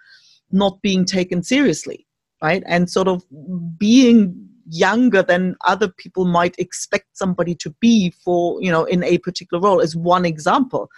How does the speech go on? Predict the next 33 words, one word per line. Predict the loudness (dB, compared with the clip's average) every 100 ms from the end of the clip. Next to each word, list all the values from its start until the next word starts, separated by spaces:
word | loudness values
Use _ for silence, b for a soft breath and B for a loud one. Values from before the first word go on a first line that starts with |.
| B B
You | -2
know, | 0 0
somebody | 0 0 0 0 0
else | 0 0 -2
might | -2 -2 -4
be | -4 -4 -4 b b b _ 0
older | 2 4 4 2 0
or, | 2 4
or, | 4 2 0 -2
or | -2 0
in | 0
other | 0 0 0
ways | 2 2 4 0
different | 0 0 0 -2 -6 -6
from | -4 -2 0
what | 0 -2
somebody | -2 -4 -2 -4 -6
would | -8 -8
expect, | -10 -8 -2 0 -2 -4
which, | -4 -2 -8 B B B B -20 _ _ _ _ _
you | 0
know, | 2 2
where | 4 2
you | 2 -4 -8 -12
would | -10 -4 2 2
expect | 2 0 -2 -2 -2
it | -2
might | 0 0 -2
be | 0
more | 0 2
difficult | 0 0 -2 -2 -4 -8
to | -14 -2
get | 0 0 -6